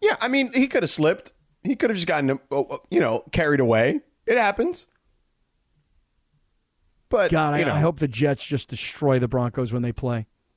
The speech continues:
Speaker 1: Um, yeah, I, I'm, I'm not as sold on the Jets maybe as you are.
Speaker 2: I'm not sold.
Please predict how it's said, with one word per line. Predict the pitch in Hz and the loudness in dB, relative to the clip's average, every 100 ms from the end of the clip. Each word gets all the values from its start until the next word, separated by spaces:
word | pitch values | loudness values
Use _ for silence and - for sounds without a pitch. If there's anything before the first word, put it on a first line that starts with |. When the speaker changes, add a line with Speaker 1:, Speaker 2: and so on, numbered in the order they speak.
| _ _ _ _ _ _ _ - - | _ _ _ _ _ _ _ -18 -2
Speaker 1:
Um, | 135 143 143 143 139 135 139 _ _ _ _ _ | 2 2 2 2 0 -4 -6 _ _ _ _ _
yeah, | 185 190 190 | -10 -8 -8
I, | 175 - - | -10 -14 -16
I'm, | - - _ - | -18 -18 _ -10
I'm | 202 | -8
not | 240 226 | -6 -6
as | 202 | -6
sold | 165 170 | -4 0
on | 151 | 0
the | 123 | -2
Jets | 113 117 - | 0 -2 -2
maybe | 113 107 98 | -6 -4 -4
as | 92 | -4
you | 95 | -8
are. | 82 82 | -10 -8
Speaker 2:
I'm | 156 233 | -4 0
not | 262 208 - | 0 0 -2
sold. | - 233 208 156 | 0 4 4 4